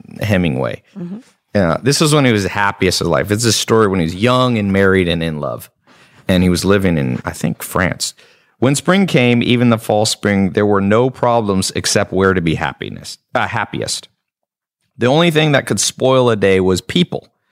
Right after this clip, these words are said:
Speaker 1: And if you could keep from making engagements, each day had no limits.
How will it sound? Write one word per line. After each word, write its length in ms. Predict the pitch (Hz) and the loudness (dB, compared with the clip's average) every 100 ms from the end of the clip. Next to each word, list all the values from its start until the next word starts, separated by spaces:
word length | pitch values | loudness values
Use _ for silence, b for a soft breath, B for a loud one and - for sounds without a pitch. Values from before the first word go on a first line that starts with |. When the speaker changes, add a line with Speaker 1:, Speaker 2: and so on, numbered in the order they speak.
| _ _ _ _ _ | _ _ _ _ _
Speaker 1:
And 140 | 117 120 | -2 0
if 100 | 120 | 0
you 80 | |
could 200 | 107 98 | -2 -2
keep 260 | - 214 240 | 0 0 0
from 240 | - 143 | -2 0
making 340 | 123 131 135 127 | 2 0 2 2
engagements, 800 | 107 98 92 - 85 - - - | 2 2 0 2 0 0 -6 -2
each 240 | 120 117 - | 0 0 0
day 240 | 98 95 | 2 2
had 140 | 87 85 | 0 -2
no 140 | 80 | -2
limits. 580 | 71 64 - - - | -2 -6 -8 -10 -12